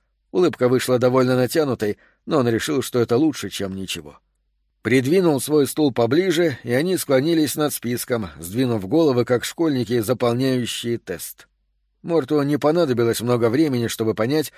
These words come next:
почему Эванс так настойчиво предупреждал их. Рейни считал, что представлял себе размеры потерь. Он ошибался.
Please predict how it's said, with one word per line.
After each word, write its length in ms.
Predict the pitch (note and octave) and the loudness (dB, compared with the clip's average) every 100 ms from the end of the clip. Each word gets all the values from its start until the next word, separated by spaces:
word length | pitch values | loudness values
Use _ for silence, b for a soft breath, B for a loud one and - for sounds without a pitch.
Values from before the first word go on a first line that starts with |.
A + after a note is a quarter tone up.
| b b b | b b b
почему 420 | - - E3+ D#3+ | -10 -4 2 4
Эванс 360 | D3+ D3+ C3 - | 6 4 2 -2
так 180 | C3+ B2 | -4 -2
настойчиво 640 | B2 - E3 C#3+ C#3 B2+ | -4 -2 -6 -4 -2 -2
предупреждал 800 | C3 B2+ A#2 C3 G#2+ C3 A#2 F#2 | 0 -2 0 -2 -2 -2 -2 -2
их. 240 | - - _ _ _ _ | -8 -16 _ _ _ _
Рейни 420 | B2+ D#3 E3 D#3+ | 0 2 2 0
считал, 320 | C3+ B2+ D#3 D#3 | -2 0 2 2
что 180 | - C#3+ | 2 2
представлял 600 | D#3+ - D#3+ E3+ F3 B2+ | 0 0 2 4 4 2
себе 220 | G#2 A2 | 0 0
размеры 480 | A#2 G#2 A#2 G2 F#2 | 0 -2 -4 -4 -4
потерь. 480 | A2+ - D2+ - _ _ _ _ - | -6 -6 -12 -16 _ _ _ _ -6
Он 220 | E3 A#2+ | -4 -2
ошибался. 640 | G2 F#2 F2 A2+ F2+ - | -4 -4 -2 -4 -4 -14